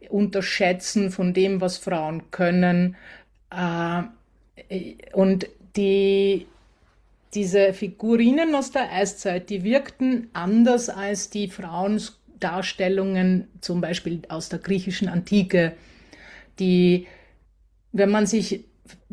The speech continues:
Statue-, Skulpturen aus Griechenland anschaut, da hat man diese sehr selbstbewussten, nackten Menschen, ne? Meistens sind's Männer.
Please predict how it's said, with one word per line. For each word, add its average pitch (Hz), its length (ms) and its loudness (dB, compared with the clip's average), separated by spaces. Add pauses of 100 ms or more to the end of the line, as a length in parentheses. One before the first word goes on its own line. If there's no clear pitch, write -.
(120)
Statue-, 190 560 -2
Skulpturen 254 600 4
aus 190 260 -2
Griechenland 233 560 0
anschaut, 196 480 -4
da 175 80 -6
hat 180 180 -4
man 190 140 -2
diese 185 200 -4
sehr 180 240 -4
selbstbewussten, 190 760 -2
nackten 175 640 -2
Menschen, 202 680 -2
ne? 214 240 2 (920)
Meistens 185 320 2
sind's 185 200 -2
Männer. 170 400 0